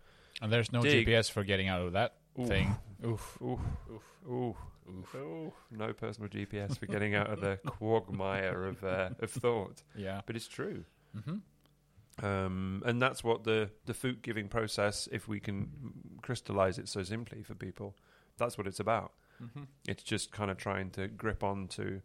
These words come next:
Speaker 2: an idea or a topic or a thing
Speaker 1: Yeah.
Speaker 2: and, uh, use that as a excuse just to get yourself engaged.
Speaker 1: Mm-hmm.
Speaker 2: Have a sit down,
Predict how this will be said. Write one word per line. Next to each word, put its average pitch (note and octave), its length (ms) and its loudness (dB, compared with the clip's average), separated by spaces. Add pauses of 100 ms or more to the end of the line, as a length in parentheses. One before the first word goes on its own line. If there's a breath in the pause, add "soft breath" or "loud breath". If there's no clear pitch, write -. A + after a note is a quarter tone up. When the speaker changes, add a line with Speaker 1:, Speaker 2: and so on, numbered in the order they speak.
(380 soft breath)
Speaker 2:
an F#2+ 120 0
idea F#2+ 340 2
or F#2 160 0
a F#2 40 -4
topic G2+ 360 -6
or F#2+ 100 -2
a F2 60 -6
thing F#2+ 340 -4 (160)
Speaker 1:
Yeah. A2+ 160 -2 (140)
Speaker 2:
and, F#2 340 -6
uh, F#2+ 280 -6 (280)
use A2+ 380 0
that G2+ 220 0
as G2 180 -6
a F#2 220 -2 (100)
excuse G#2+ 580 -6
just - 300 -10
to F#2 220 -2 (960 loud breath)
get A2 180 0
yourself F2+ 520 -6 (460)
engaged. G2+ 720 -6
Speaker 1:
Mm-hmm. A#2 240 -2 (800)
Speaker 2:
Have G2+ 140 -12
a F#2 60 -8
sit - 260 -8
down, G2 300 -4